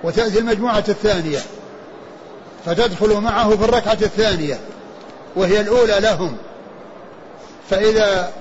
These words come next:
جلس للتشهد قاموا وأتوا بالركعة التي بقيت عليهم وتشهدوا وسلم بهم، وبذلك يكون الجميع فرغوا من صلاتهم.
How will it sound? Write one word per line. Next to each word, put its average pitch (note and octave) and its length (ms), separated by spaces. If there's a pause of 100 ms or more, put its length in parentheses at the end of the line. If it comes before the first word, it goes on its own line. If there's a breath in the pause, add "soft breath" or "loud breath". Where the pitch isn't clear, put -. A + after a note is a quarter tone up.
(480)
جلس A3+ 320
للتشهد A3 720 (760)
قاموا A3 380
وأتوا A3 360
بالركعة G#3 480
التي G#3 300
بقيت G3+ 380
عليهم A#3+ 480 (420)
وتشهدوا G#3 840
وسلم F#3 540
بهم، E3+ 400 (680)
وبذلك G#3+ 760 (120)
يكون G3 380
الجميع F#3 540
فرغوا G#3 400
من G3 120
صلاتهم. D3+ 580